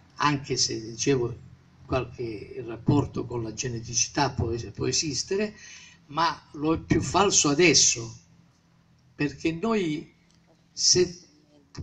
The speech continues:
dovessimo considerare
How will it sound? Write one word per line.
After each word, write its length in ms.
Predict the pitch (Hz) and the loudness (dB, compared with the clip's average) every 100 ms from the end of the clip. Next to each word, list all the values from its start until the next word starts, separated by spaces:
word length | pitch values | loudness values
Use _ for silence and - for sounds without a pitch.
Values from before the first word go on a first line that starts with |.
| - - | -16 -16
dovessimo 1120 | - 156 160 190 190 - 170 156 147 143 - _ | -4 2 6 8 8 6 4 4 2 0 -8 _
considerare 1040 | - 151 135 156 143 151 120 107 95 95 | -6 -2 2 2 2 0 -2 -4 -12 -16